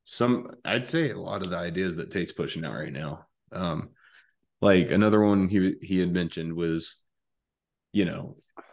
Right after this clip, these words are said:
for example, like, <laughs> if you're walking down the streets and, you, you know, there's trouble, you want your boys with you, right?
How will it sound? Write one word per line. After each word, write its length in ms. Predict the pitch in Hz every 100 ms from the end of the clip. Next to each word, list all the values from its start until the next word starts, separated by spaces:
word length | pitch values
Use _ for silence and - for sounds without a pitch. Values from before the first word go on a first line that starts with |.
| - - -
for 200 | - 302
example, 420 | 175 90 85 87
like, 300 | 87 80 - _ -
<laughs> 220 | - -
if 220 | - -
you're 100 | 110
walking 280 | 117 98 92
down 120 | 98
the 80 | 85
streets 360 | - 98 90 -
and, 80 | 82
you, 180 | 80 - -
you 120 | 85
know, 100 | 76
there's 200 | 78 -
trouble, 340 | 98 85 80
you 100 | 82
want 140 | 92 65
your 100 | 67
boys 320 | 90 90 78
with 160 | 76 57
you, 120 | 58
right? 220 | 82